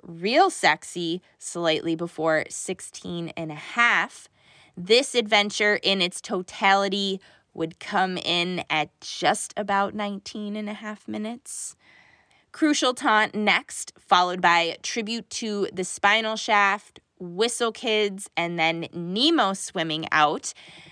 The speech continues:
very whimsically wandering off about two minutes,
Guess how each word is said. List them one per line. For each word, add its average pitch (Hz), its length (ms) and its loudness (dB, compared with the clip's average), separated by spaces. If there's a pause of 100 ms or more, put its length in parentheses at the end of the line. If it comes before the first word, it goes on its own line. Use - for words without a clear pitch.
(180)
very 226 440 2
whimsically 208 720 -2
wandering 185 680 2
off 165 320 2
about 160 420 2
two 180 340 -6
minutes, 190 720 0